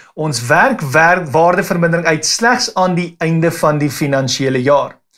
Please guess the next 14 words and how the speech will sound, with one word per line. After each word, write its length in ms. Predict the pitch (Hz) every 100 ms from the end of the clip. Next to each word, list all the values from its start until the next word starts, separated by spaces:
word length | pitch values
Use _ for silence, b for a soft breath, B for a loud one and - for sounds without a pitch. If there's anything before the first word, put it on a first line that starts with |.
| B B B B
So, 200 | - 262
met 180 | 262
ander 200 | 226 302
woorde, 140 | 294 285
ons 100 | 226
het 180 | 214 220
hierdie 200 | 254 247
jaar 160 | 220
nog 200 | 202 208
nie, 220 | 247 208 214
eh, 200 | 156 147
waardevermindering 800 | 165 170 175 180 165 165 156 151
uitgewerk 600 | - 208 - 160 131 127
nie. 140 | -